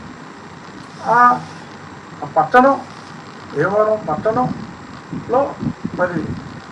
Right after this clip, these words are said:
అటువంటి, మరి అంత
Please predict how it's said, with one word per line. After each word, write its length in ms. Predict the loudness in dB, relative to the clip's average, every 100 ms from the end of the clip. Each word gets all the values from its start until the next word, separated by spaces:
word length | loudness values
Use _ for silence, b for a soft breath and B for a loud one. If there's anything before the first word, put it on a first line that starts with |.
| -8 -10 -8
అటువంటి, 600 | -6 -2 -2 -2 -4 -4 -6 -14 -16 -16 -16 -14 -16 -16 -16 -16 -14 -8
మరి 160 | -2 0
అంత 280 | -2 2